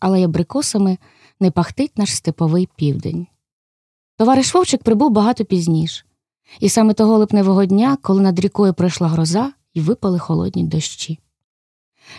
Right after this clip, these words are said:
Він приїхав, як завжди, розхристаний і неуважний, і, недовго гадаючи, забіг по дорозі до буфету найкращих фіалок і Ел Карасика.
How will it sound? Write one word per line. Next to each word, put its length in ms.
Він 120
приїхав, 340
як 160
завжди, 440
розхристаний 680
і 20
неуважний, 680
і, 100
недовго 320
гадаючи, 600
забіг 340
по 140
дорозі 340
до 160
буфету 440
найкращих 580
фіалок 420
і 200
Ел 160
Карасика. 580